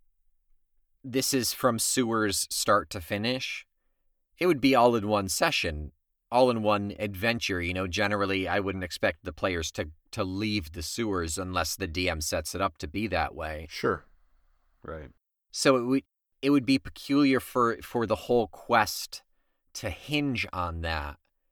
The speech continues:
Speaker 1: If you're literally in the span of that sewer adventure, seeing the swarm go from swarm to Rat Jack, Rat Prince,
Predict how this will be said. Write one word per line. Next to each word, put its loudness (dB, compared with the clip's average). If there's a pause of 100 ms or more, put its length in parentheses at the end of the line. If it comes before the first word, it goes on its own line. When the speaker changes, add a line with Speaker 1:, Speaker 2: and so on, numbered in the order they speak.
(380)
Speaker 1:
If -2
you're 6
literally 6
in 0
the 0
span 0
of -2
that 4
sewer 2 (680)
adventure, 0
seeing 0
the -2
swarm -2
go 0
from -2 (500)
swarm 2
to -4 (600)
Rat 2
Jack, -2 (480)
Rat 4
Prince, -4